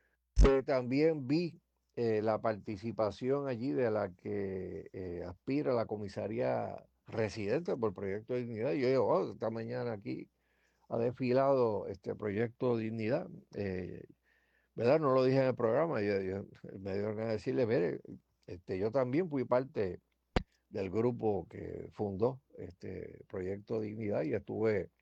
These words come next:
en la Junta de Gobierno, ¿verdad? Este, hasta hace dos años, cuando tuve un episodio de salud que me, que me, eh, lo que venían diagnósticos y cosas, pues me, me tuve que, que retirar, ¿verdad? Y finalmente lo que me dijeron era que tenía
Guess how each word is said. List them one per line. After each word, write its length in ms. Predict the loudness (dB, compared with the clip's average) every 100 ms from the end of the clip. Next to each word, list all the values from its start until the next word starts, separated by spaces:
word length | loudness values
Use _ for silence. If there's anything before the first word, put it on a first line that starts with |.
| _ _ _ _ _ _ _
en 80 | -4
la 100 | -2
Junta 260 | 0 4 6
de 60 |
Gobierno, 520 | 6 6 4 2 0
¿verdad? 380 | 0 0 0 -2
Este, 480 | -8 -8 -8 -6 -6
hasta 320 | -8 -8 -8 -4
hace 180 | 0
dos 260 | 4 4 4
años, 220 | 0 2
cuando 220 | 2 2
tuve 200 | 2 2
un 80 | 2
episodio 580 | 2 0 2 2 4 4
de 80 | 4
salud 340 | 2 2 2
que 140 | 0 0
me, 340 | -2 -6 -8 _ _ _ _ _ _ _ _ _
que 220 | -2 0 2
me, 160 | 2
eh, 640 | 2 2 0 -2 -4 -4 -2
lo 140 | -2
que 100 | 2
venían 640 | 2 4 4 4 2 -2 2
diagnósticos 760 | 2 2 2 0 -2 0 0
y 40 | 2
cosas, 300 | 0 0 -2
pues 160 | -2 -6
me, 160 | -8 -12 -16
me 80 | -14
tuve 260 | -6 -4 -4
que, 260 | -6 -10 -12 _ _ _
que 160 | -12 -10
retirar, 500 | -4 -4 -2 0 0
¿verdad? 220 | -2 -2 -4
Y 80 |
finalmente 640 | -4 -6 -6 -6 -8 -6 -4
lo 140 | -4
que 100 | -6
me 160 | -8 -6
dijeron 380 | -4 -2 -2 0
era 160 | 0
que 100 | -2
tenía 520 | -4 -6 -4 -2 -2